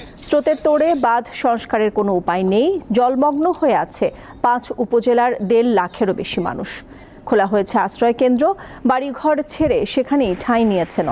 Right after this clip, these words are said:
অনেকেই। কিন্তু খাবার ও বিশুদ্ধ পানির তীব্র সংকট দেখা দিয়েছে।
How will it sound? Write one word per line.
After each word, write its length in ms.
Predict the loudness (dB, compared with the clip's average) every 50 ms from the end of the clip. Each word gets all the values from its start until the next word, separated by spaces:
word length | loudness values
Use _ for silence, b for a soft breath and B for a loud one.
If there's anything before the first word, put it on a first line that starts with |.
| -4
অনেকেই। 320 | -6 -8 -8 -8 -8 -8 -10 -14 -20 B B B B B B
কিন্তু 220 | 0 0 2 2 0 -2 0
খাবার 300 | 0 0 0 2 2 2 2 2 0
ও 20 | 0 0
বিশুদ্ধ 320 | -2 -4 -4 -4 -4 -4 -4 -4 -2 -2
পানির 260 | -2 0 0 -2 -2 -2
তীব্র 260 | -2 -2 -2 -2 0 -2 -2 -2 -2 -2
সংকট 320 | -2 -2 -2 -2 -4 -4 -2 -4
দেখা 180 | -4 -4 -4 -6 -6
দিয়েছে। 320 | -6 -6 -4 -4 -4 -4